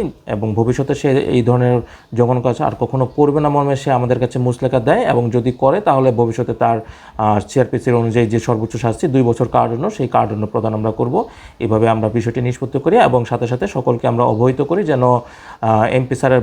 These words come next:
ভাবমূর্তি ক্ষুণ্ণ হয়, এরকম পরিচয় প্রদান করে কেউ যদি স্যারের গানম্যান বা পিএস পরিচয় প্রদান করে তাহলে আমাদের সাথে যোগাযোগ করার জন্য এবং যদি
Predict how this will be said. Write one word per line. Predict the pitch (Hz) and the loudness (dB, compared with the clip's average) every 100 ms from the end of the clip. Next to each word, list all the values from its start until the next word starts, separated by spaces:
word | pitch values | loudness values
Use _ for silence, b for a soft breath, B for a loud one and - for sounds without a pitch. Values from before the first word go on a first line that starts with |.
| 104 | 0
ভাবমূর্তি | 123 131 123 127 127 123 | -2 0 -2 0 -2 -6
ক্ষুণ্ণ | - 135 135 120 | -8 -2 0 2
হয়, | 165 190 | 2 2
এরকম | 127 120 123 123 120 B B - | 2 2 -2 -2 -8 B B 0
পরিচয় | 139 131 139 | 0 2 2
প্রদান | 135 131 123 | 2 0 0
করে | 123 | -2
কেউ | 120 123 | 0 0
যদি | 123 123 | 2 0
স্যারের | 123 120 120 110 | 0 0 0 2
গানম্যান | 123 120 120 120 | 2 2 -2 0
বা | 117 - | -2 -2
পিএস | 123 123 113 | 0 0 0
পরিচয় | 123 127 127 123 | -4 -2 -2 0
প্রদান | 120 117 | 0 0
করে | 113 151 | 0 0
তাহলে | 151 120 | 2 2
আমাদের | 117 117 120 | 2 0 -2
সাথে | 123 | -2
যোগাযোগ | 117 127 127 135 | 0 2 2 2
করার | 135 135 | 2 0
জন্য | 131 156 233 B B B B | 0 -2 -4 B B B B
এবং | 117 110 110 110 110 B B - | 0 2 2 0 -6 B B -2
যদি | 120 117 | 0 4